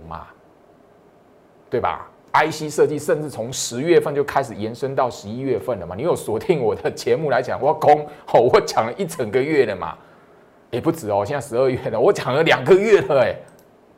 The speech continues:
哦，我相信星云来讲的话，这里来讲的话，那你大家都知道了哈。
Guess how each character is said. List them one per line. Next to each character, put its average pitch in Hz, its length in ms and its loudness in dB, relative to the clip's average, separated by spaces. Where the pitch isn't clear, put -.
哦， 92 220 -6
我 - 100 -6
相 - 100 8
信 226 240 0
星 240 320 -2
云 156 160 -2
来 156 140 4
讲 147 160 2
的 113 80 -2
话， 175 120 2
这 190 140 4
里 113 120 -2
来 110 120 0
讲 131 120 -8
的 95 80 -6
话， 113 260 0
那 113 200 -6
你 107 200 -8
大 123 140 0
家 131 80 0
都 127 180 0
知 120 200 -12
道 101 220 -2
了 82 80 -12
哈。 87 180 -8